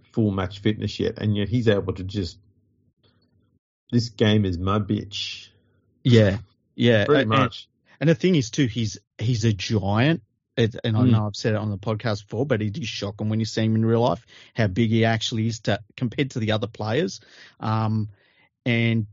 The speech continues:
Speaker 2: yeah, he's, he's one of those players that, uh, it's almost like you've put in a cheat code and put a player up to ninety-nine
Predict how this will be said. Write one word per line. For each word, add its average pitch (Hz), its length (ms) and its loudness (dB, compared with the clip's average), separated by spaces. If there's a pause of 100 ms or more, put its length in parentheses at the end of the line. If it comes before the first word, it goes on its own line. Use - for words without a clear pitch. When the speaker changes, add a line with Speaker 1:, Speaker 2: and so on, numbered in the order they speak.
(140)
Speaker 2:
yeah, 131 280 4
he's, 127 440 -2 (100)
he's 123 240 -4
one 151 160 4
of 170 120 2
those 151 260 4
players 120 520 -2
that, 110 260 2 (600)
uh, 104 400 -2 (120)
it's 117 220 -6
almost 123 380 -2
like 107 280 -2
you've 107 220 -6
put 117 160 -2
in 104 120 0
a 95 40 -2
cheat 117 400 0
code 113 260 2
and 98 100 0
put 107 180 -2
a 98 40 0
player 104 320 0
up 104 140 -4
to - 100 -2
ninety-nine 104 840 2